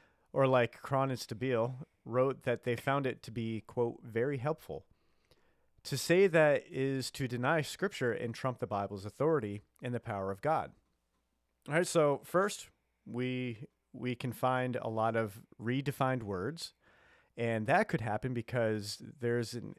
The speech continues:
assumption that there is this authority that Enneagram teachers have, or if you are participating with the Enneagram, that there's a certain authority that, you know what, hey, you are a number six or you're a number four,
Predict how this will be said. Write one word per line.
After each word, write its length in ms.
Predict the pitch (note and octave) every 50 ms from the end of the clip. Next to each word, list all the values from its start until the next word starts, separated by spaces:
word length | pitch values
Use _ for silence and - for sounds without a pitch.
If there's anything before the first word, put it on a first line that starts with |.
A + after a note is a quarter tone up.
| - C#3+
assumption 800 | B2 A#2 - - - F3 G#3+ A3 - - B2 A2 G#2 G#2+ C#3+ C#3 - _ _ _ _ - _
that 320 | - G#2+ A#2+ A2+ A2+ - -
there 140 | A#2+ A#2
is 140 | A#2 A2+ G#2+
this 220 | A2+ A2+ G#2+ - -
authority 720 | A2+ - - - C#3+ D#3 F#3 F#3 D#3 A#2+ G#2+ G2+ G#2 A2 - - - _ _ _ _ -
that 200 | A2+ A2 - -
Enneagram 580 | A2+ A#2 A2 A2 A2+ A2 - G#2+ G#2 G2+ G2 -
teachers 420 | - G#2+ G2+ - - G2 F#2 -
have, 400 | - C#3 C3+ A#2 F#2 E2+ - - - -
or 300 | - A2+ A2+ G#2+ G#2 G2+
if 260 | - - G#2+ G#2 -
you 100 | A2+ G#2+ G#2+
are 300 | G#2 G2+ G2+ G2 F#2+ - _ _ _ _ _ _
participating 680 | - B2 - - D#3+ D#3+ - C3 - C#3 A#2+ G#2+ A2 G#2
with 140 | G#2 G#2 -
the 80 | A2
Enneagram, 540 | A2 G#2+ G#2+ G#2+ G#2 G2 - G#2 G2 F#2+ F#2+
that 140 | G2 F#2+ -
there's 200 | - A2 G#2+ G2
a 60 | G2
certain 320 | - - - C3+ B2+ - C3+
authority 680 | B2 - - E3 E3 E3 D#3+ C#3 A2+ G2 F#2+ F#2+ - - _ _ _ _ _ _ _ _
that, 460 | - G#2 A2 A2 A2+ G#2+ G#2+ - - - _ _ _
you 120 | - A#2
know 140 | A#2 A2 G#2+
what, 240 | G#2+ A#2 C3+ - -
hey, 160 | A#2 C#3 C3
you 260 | B2 A2 A2+ B2 C#3+ C#3+
are 140 | C3 A2
a 140 | G2 F#2 F2+
number 420 | G#2 G#2+ A#2 A#2 G#2+ A2 G2+ F#2+ G2
six 580 | - - - - - F#3+ G3+ - - - - - -
or 200 | - A2+ G#2+ G2
you're 260 | G2 G#2 A2+ A#2+ A2
a 40 | G#2
number 240 | G2 G#2 G2 F2 E2
four, 480 | - - - D#3+ D#3+ E3 E3+ E3+ E3+ E3